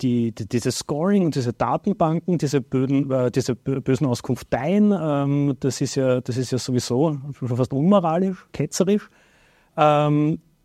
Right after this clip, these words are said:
dann, dann, ähm, gibt's da, also wird auch gerne transportiert dieses, ja, die Aufsichtsbehörde, die will das ja eh alles abdrehen und, und, und, und eigentlich verunmöglichen.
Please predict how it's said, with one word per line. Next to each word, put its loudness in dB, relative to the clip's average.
dann, 2
dann, 2
ähm, -2
gibt's 0
da, 4
also 4
wird 4
auch 0
gerne 2
transportiert 0
dieses, -2
ja, -6
die 0
Aufsichtsbehörde, 0
die 0
will 2
das -2
ja 2
eh 2
alles 2
abdrehen 0
und, 2
und, -2
und, -6
und -8
eigentlich 0
verunmöglichen. 0